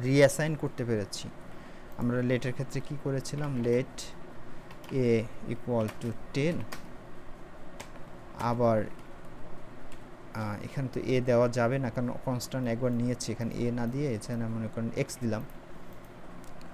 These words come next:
তো এখানে x equal to আমি আবার ফাইভ হান্ড্রেড, আমি এভাবে করতে পেরেছি, কিন্তু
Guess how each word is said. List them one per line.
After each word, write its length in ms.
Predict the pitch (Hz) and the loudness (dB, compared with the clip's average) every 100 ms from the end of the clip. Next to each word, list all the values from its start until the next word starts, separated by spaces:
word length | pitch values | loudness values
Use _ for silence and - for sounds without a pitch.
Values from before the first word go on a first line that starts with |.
| - | -4
তো 160 | - 120 | 0 2
এখানে 480 | 113 131 127 - 139 | 2 0 0 4 4
x 20 | - - - | 2 -2 -4
equal 380 | 127 143 123 | -2 4 4
to 200 | 120 - 127 - | 4 0 -2 0
আমি 240 | 113 123 113 | 0 2 2
আবার 180 | 113 | 2
ফাইভ 280 | 107 113 113 | 0 2 2
হান্ড্রেড, 320 | 120 123 117 110 | 2 0 0 0
আমি 180 | - 127 | 0 0
এভাবে 260 | 139 147 147 | 2 2 2
করতে 260 | - 151 147 | 0 0 0
পেরেছি, 440 | 131 110 107 - 131 - - - - - | 0 0 -2 -6 -8 -12 -14 -12 -12 -8
কিন্তু 200 | 123 123 | -4 -2